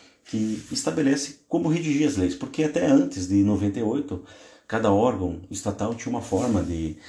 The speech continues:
editar uma lei, de como redigir, de como estabelecer, e a partir de agora, desde essa lei comple-, complementar noventa e cinco, existe um padrão.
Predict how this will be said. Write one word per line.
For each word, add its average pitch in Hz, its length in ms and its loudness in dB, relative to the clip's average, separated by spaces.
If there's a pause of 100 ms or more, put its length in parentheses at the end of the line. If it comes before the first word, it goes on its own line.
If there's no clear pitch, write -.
(120)
editar 98 320 0
uma 98 140 2
lei, 87 240 -2
de 95 120 -4
como 101 220 0
redigir, 92 680 -2
de 90 80 -6
como 98 200 0
estabelecer, 92 920 -2 (320)
e - 80 0
a - 60 2
partir - 280 -6
de 143 80 0
agora, 107 420 2 (760)
desde 98 280 0
essa 92 220 0
lei 101 200 6
comple-, 95 460 -2 (200)
complementar 92 760 -2 (200)
noventa 95 380 0
e 87 80 -4
cinco, - 480 -4 (360)
existe 104 260 -4
um 107 60 -4
padrão. 98 440 -4